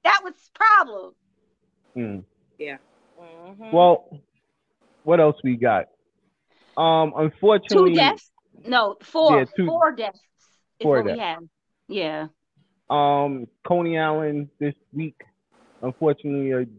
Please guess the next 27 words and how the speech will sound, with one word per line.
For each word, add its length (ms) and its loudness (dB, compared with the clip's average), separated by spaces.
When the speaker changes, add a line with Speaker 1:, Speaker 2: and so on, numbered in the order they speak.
Speaker 2:
young 300 -4
lady, 420 -4
um, 760 -6
I 100 0
Speaker 1:
Kills 220 4
Speaker 2:
wanna 60 4
Speaker 1:
her 60 4
Speaker 2:
say 120 -2
Speaker 1:
three 100 4
Speaker 2:
allegedly. 440 4
Speaker 1:
kids. 140 -14
Speaker 2:
I 60 0
wanna 300 2
say 100 2
allegedly 460 0
'cause 80 6
Speaker 1:
No, 120 4
Speaker 2:
it's 120 2
Speaker 1:
no, 0 -
no. 220 4
Speaker 2:
still 100 -4
not 100 0
Speaker 1:
She 60 -4
could, 160 -8
no, 320 0
no. 320 -2
She 440 -4